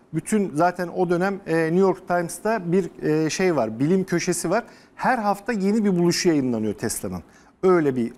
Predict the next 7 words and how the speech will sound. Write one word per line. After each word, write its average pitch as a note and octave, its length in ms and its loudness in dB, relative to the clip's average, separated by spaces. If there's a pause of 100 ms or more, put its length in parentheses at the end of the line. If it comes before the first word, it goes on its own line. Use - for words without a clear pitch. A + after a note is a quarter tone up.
acayip A#2 380 0 (100)
mucit. A#2 440 -4 (440)
Şunu B3 520 2 (400)
uzaktan A#3 560 2
kumandayla F#3+ 680 2
hareket G#3 340 -2
ettiriyor. A#3+ 500 0